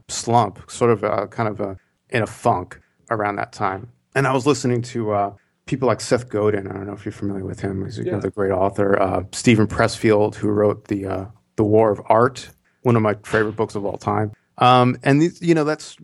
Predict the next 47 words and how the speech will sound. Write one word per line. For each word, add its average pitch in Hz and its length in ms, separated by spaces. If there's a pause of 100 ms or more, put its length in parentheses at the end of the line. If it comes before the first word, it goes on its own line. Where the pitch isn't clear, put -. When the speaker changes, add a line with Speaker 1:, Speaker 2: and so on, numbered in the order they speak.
(200)
Speaker 1:
that, 135 300
those 147 260
are 143 40
the, 127 140 (240)
those 131 220
books 135 320
really 127 160
s-, 120 240
started 117 320
to 110 60
help 156 220
me. 147 80
But 113 140
I 113 60
realized 113 480
that, 110 260 (240)
you 143 100
know, 131 80
if 120 80
I'm 131 140
struggling 123 400
with 113 140
this, 113 180
there's, 107 200
there's 117 180
gonna 110 160
be 107 80
a 107 60
lot 104 120
of 101 100
other 104 140
people 104 300
who 104 100
are 101 60
struggling 101 580
with, 104 320 (200)
you 123 100
know, 120 80
just 135 200 (160)
staying 139 380
motivated 107 580 (240)
and 107 560 (140)
following 131 1120
up 123 280
on 120 200
your 110 140
goals. 113 800